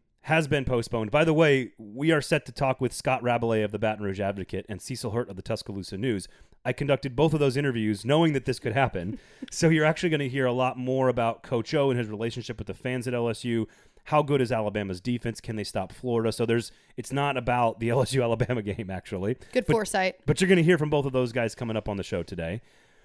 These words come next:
Speaker 1: And, of course, Mississippi State and Auburn was already canceled on Monday. So here we are.
Speaker 2: Can I ask a question?
Speaker 1: Back again, retaping the podcast.
Speaker 2: Who is playing?
Speaker 1: Uh, your alma mater is playing, I believe.
Speaker 2: Yeah, I knew that one.
Speaker 1: Vanderbilt's playing at Kentucky for now.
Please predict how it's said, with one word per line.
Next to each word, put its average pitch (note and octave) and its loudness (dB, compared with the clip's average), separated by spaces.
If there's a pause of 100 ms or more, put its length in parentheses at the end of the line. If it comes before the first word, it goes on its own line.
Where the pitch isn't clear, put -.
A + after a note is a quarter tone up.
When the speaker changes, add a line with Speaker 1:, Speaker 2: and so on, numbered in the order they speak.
(500)
Speaker 1:
And, G#3 6
of G3 2
course, F3 4
Mississippi D#3+ 0
State C#3+ 2
and C3+ 2
Auburn D3 4
was C3 0
already C3+ 4
canceled A2+ -4
on G#2+ -2
Monday. G2 -2 (360)
So - 4
here G3+ 4
we B3 4
are. D3 4 (260)
Speaker 2:
Can D4 2
I D#4 6
ask G#4 -2
a A4 -2
question? A#3 2
Speaker 1:
Back - 6
again, F3 4
retaping G#3 6
the G3 4
podcast. E3+ 2
Speaker 2:
Who F#4 6 (240)
is F4 0
playing? F3+ -2 (1040)
Speaker 1:
Uh, D3 6
your D3+ 8
alma A3 6
mater B2 4
is A#2+ -6
playing, B2+ 0
I B2 -4
believe. A2 -2
Speaker 2:
Yeah, B2+ -2
I G3 -2
knew G#3+ -2
that F3+ 2
one. F3+ -4
Speaker 1:
Vanderbilt's D#3 0
playing D3 -2
at B2+ -4
Kentucky C#3+ -4
for C#3+ 0
now. D3 2